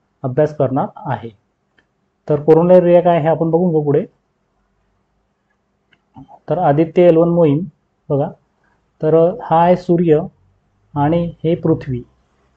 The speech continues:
आणि यांच्या मधात जो एल one point आहे त्यालाच आदित्य यानातर्फे एल वन आदित्य एल वन असे नाव देण्यात आलेले आहे. तर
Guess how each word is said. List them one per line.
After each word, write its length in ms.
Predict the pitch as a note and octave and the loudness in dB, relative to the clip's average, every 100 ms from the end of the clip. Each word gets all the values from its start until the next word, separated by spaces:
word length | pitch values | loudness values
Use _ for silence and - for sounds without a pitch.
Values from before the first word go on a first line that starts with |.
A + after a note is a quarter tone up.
| _ - | _ -4
आणि 260 | C#3+ E3 E3 | 0 2 2
यांच्या 260 | D3+ F3+ | 2 2
मधात 300 | E3+ E3 F3 | 2 2 2
जो 340 | E3 D#3+ E3+ F3 - - _ _ _ C#3+ | 0 0 0 -2 -12 -20 _ _ _ 0
एल 180 | D3 | 4
one 180 | D#3 F3 | 4 4
point 360 | F3 E3+ D#3+ D#3+ | 2 0 2 0
आहे 220 | C#3 D3+ | -2 -2
त्यालाच 580 | D3+ _ - D#3 D#3+ E3 | -10 _ 0 2 2 -2
आदित्य 760 | F3+ C3+ C#3 D#3+ _ F3 E3+ | -4 -2 -2 -6 _ 2 4
यानातर्फे 600 | D#3+ D3+ D#3 D#3 D3+ D#3+ | 4 0 0 -2 -2 -2
एल 180 | D#3+ D3+ | 0 0
वन 220 | D3+ E3+ F3+ - _ _ _ _ | -2 -4 -6 -14 _ _ _ _
आदित्य 400 | C3+ C#3 D#3+ D#3+ | -4 0 -2 2
एल 140 | E3+ D3 | 2 2
वन 160 | D#3 | 0
असे 240 | D#3+ - E3 | -4 -4 -4
नाव 180 | D3+ C#3+ | -2 -2
देण्यात 240 | C3 D#3+ D#3 | -2 -4 -6
आलेले 320 | B2 C#3 D#3+ | -8 -6 -4
आहे. 220 | D3 B2 - _ _ _ _ _ _ _ _ _ _ _ - | -6 -10 -20 _ _ _ _ _ _ _ _ _ _ _ 2
तर 160 | E3 | 2